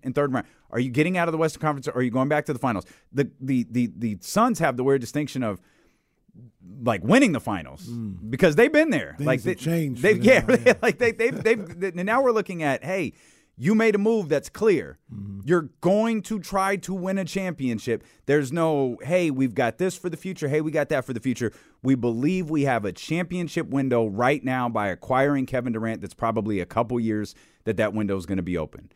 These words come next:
Speaker 2: Mm-hmm.
Speaker 1: So they're not riding game to game the same way they will be in the playoffs. I think that distinction really boils down to Sacramento and Sacramento only.
Speaker 2: Yeah.
Speaker 1: Um, there are teams where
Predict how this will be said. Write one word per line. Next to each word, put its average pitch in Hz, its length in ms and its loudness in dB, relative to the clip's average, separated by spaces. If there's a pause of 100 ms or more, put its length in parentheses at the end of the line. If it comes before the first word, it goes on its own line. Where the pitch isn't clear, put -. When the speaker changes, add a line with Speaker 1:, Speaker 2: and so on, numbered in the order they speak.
Speaker 2:
Mm-hmm. 98 220 -8 (260)
Speaker 1:
So 180 180 4
they're 220 200 8
not 220 260 0
riding 160 640 0
game 156 340 2
to 123 80 0
game 139 380 0
the 120 80 -2
same 131 280 -2
way 120 140 2
they 117 160 0
will 113 240 0
be 110 160 -4
in 104 80 -4
the 90 100 -6
playoffs. 104 600 -4 (1120)
I 120 100 4
think 147 380 2
that 147 200 0
distinction 127 640 -4
really 117 280 0
boils 104 420 -2
down 101 280 -2
to 101 120 -8
Sacramento 98 580 -4
and 98 100 -4
Sacramento 95 480 -4
only. 95 400 -4 (400)
Speaker 2:
Yeah. 107 120 -8
Speaker 1:
Um, 60 460 -12
there 123 240 6
are 139 160 6
teams 131 360 0
where 113 320 2